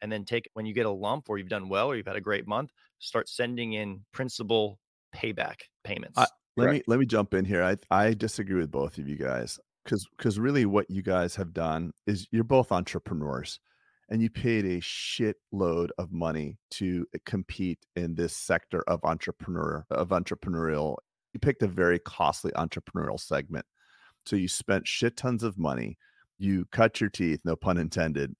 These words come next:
Speaker 2: in a less D S O saturated environment. And you, you, we, it's a lot. You guys could have easily saved the money, learned to code,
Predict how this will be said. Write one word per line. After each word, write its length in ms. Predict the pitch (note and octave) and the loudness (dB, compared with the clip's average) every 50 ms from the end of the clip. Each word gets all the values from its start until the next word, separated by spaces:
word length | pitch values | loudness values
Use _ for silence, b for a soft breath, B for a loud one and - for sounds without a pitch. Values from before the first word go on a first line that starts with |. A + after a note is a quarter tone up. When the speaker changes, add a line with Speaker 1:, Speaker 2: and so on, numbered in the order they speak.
| _ - | _ -2
Speaker 2:
in 120 | F2+ E2+ | 0 2
a 140 | D#2+ D#2+ D#2+ | 2 2 2
less 480 | - - F2+ F#2+ F#2+ G2+ G2+ - - - | 0 2 4 6 6 6 6 2 -4 -10
D 260 | G2 F2+ F#2+ F2+ F2+ | -10 -4 0 2 2
S 160 | F2 - - F2 | 2 2 2 0
O 80 | E2+ | 0
saturated 680 | E2 - - - D#2+ D#2 E2 - - D#2 D2+ D2+ D#2 D2+ | 0 0 2 4 4 4 2 2 0 0 0 0 0 0
environment. 680 | D2+ D2 D2 C#2+ C#2+ D2 D2+ D2+ D2 C#2 A1+ G1+ - - _ - | -2 -2 0 0 2 2 2 2 0 0 -2 -4 -8 -8 _ 0
And 420 | G2 G2 F#2+ F#2 F#2 F#2 E2+ - - _ - | 2 4 4 4 4 2 0 -2 -6 _ -4
you, 280 | G2 G2+ G2+ G2 F#2 - | 0 2 2 2 2 2
you, 380 | F#2+ G2 F#2+ G2 F#2+ F#2 F2+ - _ - | 2 2 2 2 2 0 -2 -6 _ -2
we, 340 | G#2+ A2 G#2+ G#2+ G#2+ G#2+ - - | 2 4 4 4 4 2 4 4
it's 180 | A2+ G#2+ - - | 4 4 4 4
a 60 | A#2 | 2
lot. 500 | G#2+ G#2 A2+ A#2+ C3+ C3+ - - - - - _ | 4 6 6 6 6 4 0 -4 -10 -12 -6 _
You 140 | G#2 A#2+ C3 | 2 4 4
guys 320 | B2+ B2 B2 B2+ B2 A#2+ | 6 4 4 4 4 0
could 340 | - - - - A#2+ A#2 A2+ | -2 -8 -4 0 2 4 6
have 340 | G#2+ G2 F#2 E2+ E2+ - - b b b b b b b _ _ - | 6 6 6 6 4 0 -4 b b b b b b b _ _ 2
easily 720 | A#2 B2 C#3+ C#3 A2+ G#2+ F2 D#2+ D2 C#2 C#2 C#2 D#2 - _ _ _ _ _ _ _ _ _ - | 4 4 6 4 4 2 2 2 0 -2 -4 -6 -8 -12 _ _ _ _ _ _ _ _ _ -10
saved 380 | - - A#2 A2+ A#2+ C3+ B2 | -2 2 4 6 6 4 4
the 80 | A#2 A#2 | 2 2
money, 500 | G2 E2 D#2+ D2 C#2 C#2 C#2+ C#2 - - _ _ _ - | 2 2 2 0 0 -2 -4 -6 -8 -10 _ _ _ -6
learned 320 | D#2+ F2 G#2 A2+ A#2+ B2+ B2 | 0 2 4 4 4 4 2
to 40 | A#2+ | 0
code, 580 | - - - F2 D2 C#2+ C#2 C2 C#2 C2 - | -2 0 2 2 2 4 2 0 -2 -4 -6